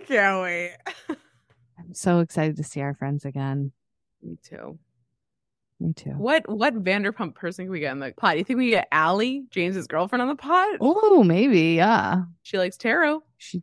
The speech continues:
Speaker 2: does. She could read our tarot. We could book her as a tarot artist and then it'd be like
Speaker 1: If anyone is a way to, to get in touch with Allie Luber, <laughs>
Speaker 2: <laughs>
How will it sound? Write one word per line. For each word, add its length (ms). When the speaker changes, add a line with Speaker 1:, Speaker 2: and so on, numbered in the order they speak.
Speaker 2:
does. 540
She 160
could 160
read 240
our 120
tarot. 240
We 100
could 180
book 220
her 220
as 180
a 60
tarot 500
artist 720
and 220
then 160
it'd 100
be 120
like 180
Speaker 1:
If 60
anyone 200
is 140
a 40
way 160
to, 60
to 100
get 200
in 180
touch 180
with 160
Allie 300
Luber, 640
<laughs> 0
Speaker 2:
<laughs> 400